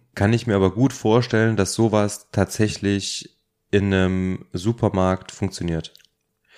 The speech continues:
Deutscher Whisky siehst du fast nicht im Supermarkt. Eigentlich so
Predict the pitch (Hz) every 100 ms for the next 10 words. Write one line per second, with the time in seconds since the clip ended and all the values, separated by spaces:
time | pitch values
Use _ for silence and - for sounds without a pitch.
0 | - _ - 107 123 117 131 - 139 135
1 | 123 107 117 - 110 - 117 117 120 123
2 | 131 151 - _ _ _ _ _ _ _
3 | _ _ 92 92 92 - - - 104 92